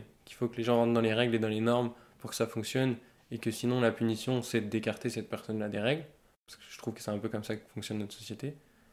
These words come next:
bah là du coup ça va être plus compliqué parce que chez ces personnes-là, ils vont peut-être se dire, ah, mais on accepte que les, la règle soit dérogée parce qu'il a des difficultés.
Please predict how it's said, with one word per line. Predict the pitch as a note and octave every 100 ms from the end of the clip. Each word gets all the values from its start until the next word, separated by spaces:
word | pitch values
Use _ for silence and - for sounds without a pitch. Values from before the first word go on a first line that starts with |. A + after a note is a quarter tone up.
| _ - _ - - _ -
bah | G#2+
là | A2 C3
du | A2+ A2
coup | C#3+
ça | C#3+ A#2+
va | A2
être | -
plus | B2
compliqué | B2 A#2 A#2 D3+
parce | C#3+ A2+
que | - A2+ G#2+ G#2+ G#2 - - _ _ _ _ _ _ _ _ _ _ -
chez | C3
ces | A#2+
personnes-là, | A#2 A#2 A#2+ B2 C#3+
ils | C3+
vont | A2+
peut-être | - B2
se | -
dire, | B2 C3 B2+
ah, | C3+
mais | A#2+ -
on | B2
accepte | A#2+ A#2 C#3 C#3 -
que | - A2+
les, | A2+
la | A2 A2+
règle | A#2 A#2+
soit | - A2
dérogée | A2 A2+ A#2 C3+
parce | A#2 -
qu'il | A#2
a |
des | A2+ A2+
difficultés. | A2 - A#2 - A2+